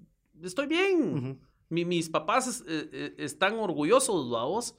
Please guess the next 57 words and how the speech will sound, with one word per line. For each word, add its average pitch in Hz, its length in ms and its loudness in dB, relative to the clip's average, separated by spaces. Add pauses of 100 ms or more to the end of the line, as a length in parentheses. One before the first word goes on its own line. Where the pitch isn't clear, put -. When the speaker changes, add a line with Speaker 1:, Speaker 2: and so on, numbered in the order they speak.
(380)
Speaker 1:
Eso 147 200 -2
es 185 60 2
lo 160 60 2
más 165 220 0
importante 160 460 -4
para 131 240 -4
mí, 185 220 -4
vamos. 117 300 -6
Mi 139 120 -4
nombre 156 260 -2
es 156 60 -2
muy, 160 440 -2 (380)
mi 143 120 -2
nombre 180 280 0
es 185 60 -2
muy 190 160 0
importante 160 520 -4
para 123 260 -2
mí. 190 180 -2
Speaker 2:
Ujú. 120 240 -8 (300)
Speaker 1:
Si - 180 0
hay 156 160 6
otra 175 200 2
gente 175 220 -2
que 175 120 -2
piensa 165 440 0
otras 165 280 -2
cosas 156 260 -6
y 120 60 -2
aseguran 135 440 -2
cosas 170 280 -4
de 190 100 -4
mí, 262 260 -8 (220)
Speaker 2:
Eh. 392 220 -2 (280)
Speaker 1:
está 311 200 2
bueno, 359 240 2
hombre, 330 300 -2 (260)
como, 190 260 -2
como 185 220 -4
quieran. 220 440 -2
Speaker 2:
A 151 120 2
ver, 135 180 -2
vam-, 190 260 2
vamos 208 380 2
finalizando 180 640 2
este 196 200 -2
espacio 220 760 2
y 170 60 -8
Speaker 1:
Sí. 143 80 0
Speaker 2:
yo 160 120 2
te 165 160 -8
quiero 180 220 -2
preguntar 147 400 0
algo 175 200 0
porque 135 200 -6
sos 147 240 -8
un 147 420 -2